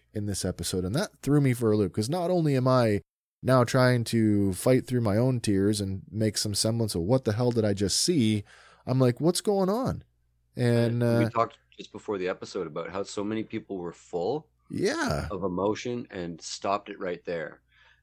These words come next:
Speaker 2: And as, as my finger was over the button on my laptop to stop it,
Speaker 1: Yeah.
Speaker 2: I, you know, there's that bar of, uh, you, and so I, I, I slid my finger over <laughs> to see if there was going to be any, and I saw an image.
Speaker 1: Yep.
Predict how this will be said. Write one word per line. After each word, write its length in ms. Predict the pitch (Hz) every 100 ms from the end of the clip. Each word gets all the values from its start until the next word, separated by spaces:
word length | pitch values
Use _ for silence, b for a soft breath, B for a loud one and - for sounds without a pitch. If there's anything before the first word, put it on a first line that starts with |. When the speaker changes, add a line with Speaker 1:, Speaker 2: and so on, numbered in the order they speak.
| -
Speaker 2:
And 160 | 113 -
as, 260 | 131 131 - - 123
as 140 | 131
my 120 | 120 104
finger 380 | - 135 135
was 160 | 127 104 -
over 240 | 113 120
the 80 | 110
button 320 | 92 104 104
on 140 | 101 98
my 120 | 87
laptop 600 | 87 95 - 101 98 _
to 80 | 85
stop 480 | - - 90 -
it, 160 | 156 - _ -
Speaker 1:
Yeah. 180 | 85 80 _ _ _
Speaker 2:
I, 60 | - - _ -
you 80 |
know, 80 | 101
there's 200 | 95 92
that 280 | 87 73 80
bar 400 | 85 87 95 95
of, 220 | 85 73
uh, 400 | 80 76 76 78 - _
you, 120 | - 85 _ -
and 140 | 82 78
so 160 | 104
I, 40 | 87
I, 240 | - 85 - 73
I 20 |
slid 300 | - - 98
my 100 | 92
finger 380 | 90 98 90 85
over 300 | 90 92 104
<laughs> 20 |
to 80 | 87
see 300 | - - 139
if 120 | 120
there 120 | 117
was 100 | 101 92
going 220 | 110 104
to 60 |
be 120 | 95 98
any, 140 | 98
and 140 | 104
I 60 | 95
saw 200 | - 104
an 80 | 87
image. 520 | 92 123 170 - - -
Speaker 1:
Yep. 260 | 98 87